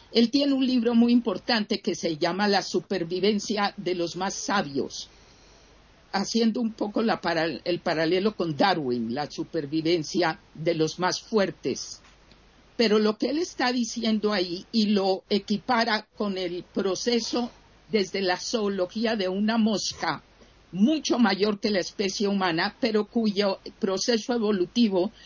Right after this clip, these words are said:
es muy parecido a la que nuestro proceso evolutivo está,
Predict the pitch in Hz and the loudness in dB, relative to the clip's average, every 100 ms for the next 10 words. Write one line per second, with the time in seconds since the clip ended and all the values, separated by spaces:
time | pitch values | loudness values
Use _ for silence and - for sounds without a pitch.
0 | - - 220 208 285 277 - 233 185 - | -6 0 4 6 6 4 0 0 0 2
1 | 240 185 196 - 185 185 - 190 175 175 | 2 2 0 0 0 0 -2 -4 -4 0
2 | 240 269 240 - 185 170 165 160 170 180 | 0 0 -4 -4 -2 -2 0 -2 0 0
3 | 190 185 180 165 170 160 - 185 175 180 | 0 0 0 2 0 0 0 4 4 2
4 | - - - - 202 202 - 208 208 214 | -2 -20 -18 0 2 2 2 4 4 2